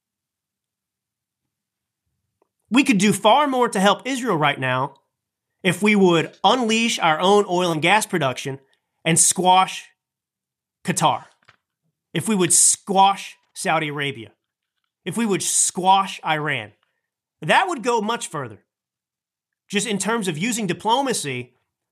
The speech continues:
to press other, you know, Middle Eastern countries to alienate Iran, to alienate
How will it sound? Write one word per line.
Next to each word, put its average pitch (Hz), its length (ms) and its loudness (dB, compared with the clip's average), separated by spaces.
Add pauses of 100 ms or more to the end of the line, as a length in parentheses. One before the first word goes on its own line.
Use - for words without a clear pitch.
(140)
to 214 160 0
press 233 640 0 (840)
other, 254 460 0 (800)
you 202 140 2
know, 170 100 2
Middle 220 280 0
Eastern 208 300 -4
countries 165 760 -4 (760)
to 190 420 4
alienate 185 800 2 (100)
Iran, 131 460 -2 (160)
to 202 200 -2
alienate 208 800 2